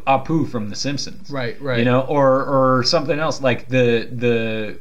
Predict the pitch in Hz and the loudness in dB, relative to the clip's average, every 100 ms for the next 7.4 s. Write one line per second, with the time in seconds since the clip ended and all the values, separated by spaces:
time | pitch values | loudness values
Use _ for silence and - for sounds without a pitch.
0 | - - 131 147 170 139 135 156 - 180 | -12 -6 -2 0 0 0 0 -2 -4 -4
1 | 175 170 - 131 120 117 113 110 - - | -6 -6 -4 -2 -2 -2 -4 -6 -8 0
2 | 131 127 127 - - 147 143 123 131 131 | 2 2 0 -10 -4 0 0 0 0 0
3 | 123 117 127 120 131 127 127 131 135 131 | 0 0 -2 -2 -2 -4 -4 -4 -4 -6
4 | - 127 127 139 170 175 185 190 190 - | -6 0 0 0 -4 -4 -4 -4 -6 -14
5 | - - - - 131 117 113 113 107 98 | -14 -14 -14 -4 0 2 0 -2 -4 -8
6 | - - - 131 143 151 165 170 185 185 | -12 -12 -2 0 0 0 -2 0 0 -2
7 | 196 202 202 | -4 -6 -6